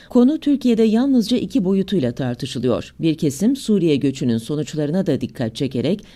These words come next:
"Sığınmacı istemiyoruz." diyor. Suriye ve Afganistan göçünün insani boyutuna odaklanıp kendilerini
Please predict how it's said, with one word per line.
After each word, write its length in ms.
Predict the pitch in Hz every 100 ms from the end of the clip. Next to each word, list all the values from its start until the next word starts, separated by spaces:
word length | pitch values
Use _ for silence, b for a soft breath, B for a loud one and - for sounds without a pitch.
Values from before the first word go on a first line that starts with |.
| B
"Sığınmacı 580 | - 208 196 202 202 240
istemiyoruz." 720 | 214 - 185 139 113 113 -
diyor. 280 | 104 - - B B
Suriye 460 | - 190 185 165 151
ve 100 | 147
Afganistan 640 | 143 - 147 139 180 165
göçünün 540 | 139 120 - 113 220 247
insani 580 | 156 156 160 147 185 226
boyutuna 440 | 165 131 135 113
odaklanıp 640 | 123 135 120 - 123 208 214 B B
kendilerini 560 | - 202 202 208 208